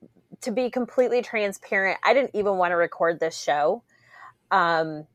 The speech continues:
and I think me being honest, I think Sarah can appreciate this as well, that I just didn't feel like, I don't know. I don't, I, I feel like I talk about this all day, every day.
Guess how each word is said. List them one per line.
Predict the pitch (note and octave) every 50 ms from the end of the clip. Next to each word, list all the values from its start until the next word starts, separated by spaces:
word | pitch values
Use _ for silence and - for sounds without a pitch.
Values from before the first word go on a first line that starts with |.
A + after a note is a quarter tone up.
| _ _ _
and | - G#3 G#3 F#3+ F#3+ F3+
I | - - G3
think | - B3 A#3+ A3 - G#3
me | G3+ G#3 G#3+ A3 G3
being | E3+ A3 G3+ G3+ G3 G3 F#3+ F#3+ F#3+ - - -
honest, | E3+ E3+ E3 F3 F3+ F#3 F#3 - - G3+
I |
think | F3+ F#3+ F#3 E3+ -
Sarah | - - E3+ E3 E3+
can | - F3 F3
appreciate | D3+ - F3 E3 - F3+ D#3+ D#3
this | - D#3 - -
as | E3+ D#3+ -
well, | E3+ D#3+ D#3+ D#3 D#3 D#3 - -
that | F3+ E3 F#3+ F3 E3+ E3 D#3+ D#3 - - - - - - - _ _ _ _ _
I | - G3 F#3+
just | F3 - A#3 A3+ A3+ - - -
didn't | G#3 G#3 G3+ G3+ F3+ - -
feel | - G3+ F#3+ F#3+ F#3+
like, | F#3+ F3+ F3 E3+ E3 - - - - _ _ _ _ _ _ _ _ _ _ _ _ _ _ _ _ _ _ _ _ _ _ _ _ _ _ _ _ _ _ _ _
I | - A#3 B3
don't | A3+ G#3
know. | G3 F3+ D#3+ - -
I | -
don't, | A#3+ C#4 D4 - -
I, | F#3+ F3 - -
I | E3 G#3+ A3 A3
feel | - - _ - C4+ C#4+
like | D4 C#4 C4+
I | A#3+ G#3+
talk | - - A#3+ G#3+ G#3+
about | A#3 G#3 F#3+ G3+ F#3 F3+ D3+ F3
this | F#3+ F3+ F3+ F3 E3 - -
all | - - F#3 F#3 F3+
day, | G3+ F#3 E3+
every | - F3 E3 F3 F3+ F3+ F3
day. | E3+ F3 E3 E3+ E3 E3 E3